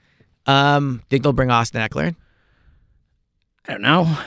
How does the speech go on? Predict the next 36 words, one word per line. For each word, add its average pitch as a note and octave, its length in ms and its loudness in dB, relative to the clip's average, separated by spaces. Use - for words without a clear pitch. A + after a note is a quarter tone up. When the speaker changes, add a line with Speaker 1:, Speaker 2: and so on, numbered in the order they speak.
Speaker 2:
I D#3+ 60 -6
mean, G3+ 160 4
they're G3 80 4
not A3+ 140 2
gonna G3+ 120 -2
pay G3 300 4
Speaker 1:
There F#3 120 6
Speaker 2:
him. C3+ 40 2
Speaker 1:
we C3 60 0
go. A2+ 160 -2
Two C3+ 160 0
one B2+ 100 0
five A#2 240 0
five. A2+ 180 -2
Speaker 2:
I D#4 160 4
just D4 140 6
Speaker 1:
<laughs> - 0 -
No, E4 60 8
Speaker 2:
don't, D#4+ 100 4
I E4 60 4
mean, E4+ 160 2
Speaker 1:
just, D#4+ 80 2
Speaker 2:
like, D#4+ 100 4
Speaker 1:
yeah, - 80 2
Speaker 2:
here's D#4+ 140 0
the E4 80 0
Speaker 1:
no. - 40 0
Speaker 2:
thing. D4 120 0
Like, C#4 200 2
i-, B3 220 -2
if A#3 200 -2
Austin C4 280 0
Eckler C4 320 2
wants A#3 220 2
to A3+ 100 2
come A#3 400 2